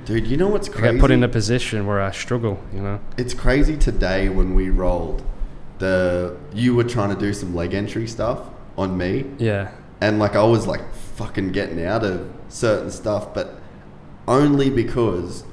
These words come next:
Speaker 1: we've done it all week. If you did
Speaker 2: Yeah.
Speaker 1: that a, just one week ago, I would have been a fucking dead fish.
Speaker 2: Yeah.
Speaker 1: I would have, I would have not even seen it coming.
Speaker 2: Hmm.
Speaker 1: And it's crazy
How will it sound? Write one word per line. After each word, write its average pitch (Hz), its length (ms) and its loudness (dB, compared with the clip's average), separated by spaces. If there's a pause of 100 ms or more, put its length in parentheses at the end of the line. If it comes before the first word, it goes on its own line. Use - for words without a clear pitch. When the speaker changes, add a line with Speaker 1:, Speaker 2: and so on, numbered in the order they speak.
Speaker 1:
we've 95 200 -2
done 95 180 0
it 87 100 -4
all 90 200 -2
week. 87 240 -6 (640)
If 101 220 -4
you 139 140 0
did 110 100 4
Speaker 2:
Yeah. 104 100 2 (100)
Speaker 1:
that 98 40 0
a, 92 140 0 (140)
just - 260 -4
one 120 360 0
week 107 200 -2
ago, 95 320 -4 (640)
I 98 100 2
would 107 220 2
have 92 180 -2
been 92 320 -2
a - 80 -10 (240)
fucking 92 420 -4
dead 90 280 -2
fish. - 400 -8 (440)
Speaker 2:
Yeah. 107 140 0
Speaker 1:
I 107 40 2
would 127 200 2
have, 120 300 0
I 101 80 4
would 135 200 2
have 135 100 0
not 123 320 -2
even 110 280 -4
seen 113 760 -2
it 87 160 -6 (260)
coming. 101 380 -2 (280)
Speaker 2:
Hmm. 107 220 -4
Speaker 1:
And 107 120 2
it's 104 200 -2
crazy 123 640 0